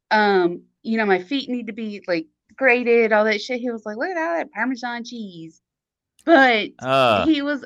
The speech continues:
Speaker 1: asking questions like, "I don't know how to take care of my feet.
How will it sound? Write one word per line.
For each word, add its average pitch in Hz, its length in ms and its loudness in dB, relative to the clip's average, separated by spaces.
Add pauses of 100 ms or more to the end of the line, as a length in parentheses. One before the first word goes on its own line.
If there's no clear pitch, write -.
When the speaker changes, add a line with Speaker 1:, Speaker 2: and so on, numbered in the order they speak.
Speaker 1:
asking 247 460 2
questions 262 460 0
like, 185 220 -2 (120)
"I 202 160 4
don't 240 160 -2
know 226 240 -2
how 214 160 -8
to 214 80 -10
take 208 220 -8
care 208 180 -4
of 185 80 -6
my 165 160 -2 (120)
feet. - 240 -12